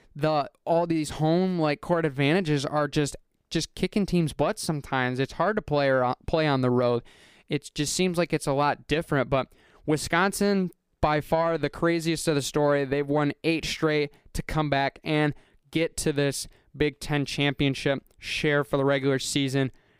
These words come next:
Absolutely crazy. Michigan State is very, very hot right now. Maryland's kind of, kind of back down a little bit less than those two teams, but they still have a lot of potential. They definitely have one of the most talented teams here in the Big Ten. But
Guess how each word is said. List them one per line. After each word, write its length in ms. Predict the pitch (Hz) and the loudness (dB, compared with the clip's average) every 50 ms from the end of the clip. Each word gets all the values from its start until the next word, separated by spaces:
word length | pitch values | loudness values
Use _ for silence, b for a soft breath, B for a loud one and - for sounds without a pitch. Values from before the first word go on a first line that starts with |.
| b b - | b b -2
Absolutely 540 | 165 170 175 170 156 - - 160 156 151 143 | 0 0 0 0 -4 -6 -4 -2 -2 -2 -2
crazy. 540 | - - - - 143 143 143 135 135 139 131 | -4 -8 -6 -2 0 0 0 0 0 -2 -2
Michigan 360 | 135 143 147 - - 151 139 | -2 -2 -2 0 0 0 0
State 400 | 131 - - - 151 151 151 - | 0 0 0 0 0 0 0 0
is 440 | - 139 127 - - - - - - | -2 -2 -2 -2 -4 -4 -6 -6 -8
very, 540 | - 131 123 117 - 156 147 143 147 143 135 | -10 -10 -8 -4 0 0 2 2 0 0 -2
very 480 | 123 117 120 147 139 139 139 139 135 127 | -4 -4 -4 -2 0 2 2 2 2 2
hot 300 | 120 127 120 123 131 131 | 0 0 0 0 2 2
right 220 | 135 135 131 127 | 2 0 0 0
now. 200 | 131 131 127 123 | 2 2 2 2
Maryland's 580 | 127 131 143 160 180 196 214 220 226 214 202 - | 2 2 2 2 2 2 2 2 0 0 -2 -2
kind 260 | - 196 196 190 185 | -2 0 2 2 2
of, 100 | 180 - b b b b b b b _ 196 - _ - - _ - | 0 -2 b b b b b b b _ -20 -20 _ -20 -20 _ -4
kind 180 | 294 427 359 | -2 0 0
of 160 | 226 170 151 143 | 0 -2 0 0
back 300 | 156 151 151 - _ - | 0 0 -2 -2 _ 0
down 240 | 143 139 139 135 | 0 2 2 2
a 80 | 135 135 | 2 2
little 200 | 139 139 139 135 | 2 2 2 2
bit 140 | 135 131 131 | 0 0 2
less 220 | 131 135 135 - | 2 2 2 0
than 120 | - 139 139 | 0 0 0
those 120 | 131 - | 0 0
two 120 | - 139 | 0 0
teams, 200 | - 143 135 127 | 0 0 0 0
but 160 | 120 143 139 - | 0 -2 0 0
they 100 | 147 135 | -2 -2
still 300 | - - - 175 156 143 | -2 -2 -2 0 0 0
have 140 | 135 139 | 0 0
a 60 | 131 127 | 2 2
lot 220 | 127 131 135 135 | 2 2 2 0
of 80 | 131 - | 0 -2
potential. 580 | 139 - 143 143 139 - - 139 139 135 b b b b b | -2 -2 -2 -2 -2 0 2 2 2 2 b b b b b
They 140 | - 139 139 | -2 -2 0
definitely 440 | 113 143 135 143 - - 147 139 135 | 0 0 0 0 0 0 0 0 2
have 160 | 131 135 127 | 2 0 0
one 140 | 127 135 135 | 2 0 0
of 40 | 135 | 0
the 40 | |
most 200 | 131 127 127 - | 0 -2 -2 -2
talented 600 | - - 120 123 135 139 - - 139 135 135 131 - - _ - | -2 -2 0 2 2 0 0 0 2 2 2 0 -2 -8 _ -6
teams 340 | - 139 139 139 139 131 | -2 0 0 2 0 -2
here 240 | 131 147 139 139 139 | -4 -2 0 0 2
in 100 | 139 139 | 2 2
the 60 | 139 | 0
Big 180 | 131 139 131 - | 0 -2 -4 -4
Ten. 280 | - 143 131 131 131 B B B B B B B B B B B _ _ 139 | -2 0 0 2 0 B B B B B B B B B B B _ _ -2
But 260 | 131 123 123 - | -2 0 0 -2